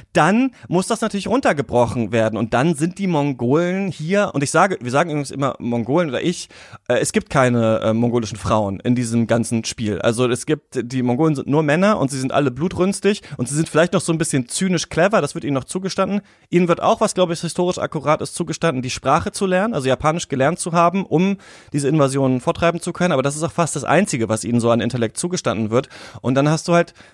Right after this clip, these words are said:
ja, eine ehrenhafte japanische Figur, die halt Horden von Mongolen abmetzelt. Und das ist halt ein großes Problem, was Spiele heutzutage haben. Wie kann der Feind humanisiert werden? Geht das überhaupt? Das ist ja was, worüber wir bei Last of Us zwei drüber geredet haben, so.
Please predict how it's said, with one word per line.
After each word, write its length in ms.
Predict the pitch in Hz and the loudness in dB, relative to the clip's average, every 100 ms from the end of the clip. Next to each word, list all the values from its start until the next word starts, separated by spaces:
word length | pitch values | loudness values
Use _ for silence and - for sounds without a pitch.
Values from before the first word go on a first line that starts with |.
| _ | _
ja, 240 | - 190 175 | 0 2 2
eine 380 | 127 131 - 135 | 2 0 -2 0
ehrenhafte 460 | 151 156 156 - | 2 2 -4 -2
japanische 600 | 127 117 131 131 147 151 | -2 0 0 0 -2 -8
Figur, 500 | - 139 120 143 185 | -10 -10 -2 2 2
die 160 | 139 131 | 0 -2
halt 180 | 135 135 | -2 0
Horden 300 | 135 160 165 | 0 0 -2
von 340 | - 143 156 - _ _ _ _ _ | 0 0 0 -4 _ _ _ _ _
Mongolen 440 | - 127 131 156 - - _ _ _ | -4 -2 2 2 0 -10 _ _ _
abmetzelt. 760 | 143 - 165 156 - 160 180 - - - - | 0 2 0 0 -2 -2 -2 -4 -18 -20 -2
Und 160 | 131 | 2
das 160 | 151 - | 2 2
ist 100 | 170 | 0
halt 120 | 160 | 0
ein 60 | 151 | 0
großes 300 | 143 160 - | 0 -2 -4
Problem, 360 | - 127 160 160 | -4 0 2 0
was 80 | |
Spiele 240 | - 151 139 | -2 -2 0
heutzutage 500 | 139 131 139 127 117 | 0 0 -2 0 2
haben. 360 | 123 147 139 | 0 0 -2
Wie 140 | 117 170 | -4 -10
kann 280 | - 151 156 | -2 0 2
der 140 | 123 | 0
Feind 380 | - 147 160 156 | 2 2 2 0
humanisiert 540 | 151 123 127 156 170 | 0 2 2 0 -2
werden? 240 | 151 151 127 | -2 -2 -2
Geht 160 | 156 | -2
das 140 | - 147 | -2 -2
überhaupt? 380 | 147 139 147 | -2 0 0
Das 100 | 120 | -4
ist 120 | 131 - | -6 0
ja 100 | 120 | 0
was, 180 | 123 | 0
worüber 320 | 131 120 107 110 | -4 -6 -6 0
wir 140 | 120 | 0
bei 80 | 98 | 2
Last 240 | 107 147 - | 2 2 0
of 80 | 127 | -2
Us 140 | 120 | -2
zwei 180 | 151 147 | 0 0
drüber 220 | 139 139 | 0 -4
geredet 300 | 127 131 135 | -2 0 0
haben, 220 | 135 135 | 0 -2
so. 160 | 127 139 | 0 -2